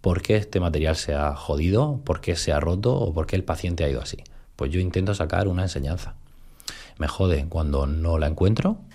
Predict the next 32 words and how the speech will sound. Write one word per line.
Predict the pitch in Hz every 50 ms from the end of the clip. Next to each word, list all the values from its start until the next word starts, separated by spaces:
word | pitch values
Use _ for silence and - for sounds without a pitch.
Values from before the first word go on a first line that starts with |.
| - - - - - - - - - -
porque | - - 76 - - - 67 67 67 67 65 65 64
hay | 71 80
veces | 82 76 78 - 82
que | - -
las | 78 73
cosas | - - 78 76
salen | - - 85 80 76 71
mal | 71 71 73 73 69 67 73
a | - 78
pesar | 76 71 - 71 69 71
de | 71 71 69
que | 69 73
haya | 71 71 73 73
ido, | 73 71 67 - -
haya | 85 85 78 78
ido | 76 69
todo | 71 73 69 69
bien, | 73 82 101 123 151 170 - - - - - - - - -
pero | - 92 82 82 80
aún | 85 107 117 117
así, | 113 98 - - 113 127
pues, | 131 123 107 90
intento | 92 82 69 - 90 98 95 - 104 101
fijarme | - - 90 85 - 101 98 101 98
en | 98
algo | 110 120 131 127 123 131 131 127 123 110 95 90 90
o | 90
ir, | 92 98 95 92
simplemente | 90 - 107 98 101 101 101 104 104 - 101
digo, | 95 90 90 87 80
"Venga, | 87 98 90 78
pues, | - - 80 - - -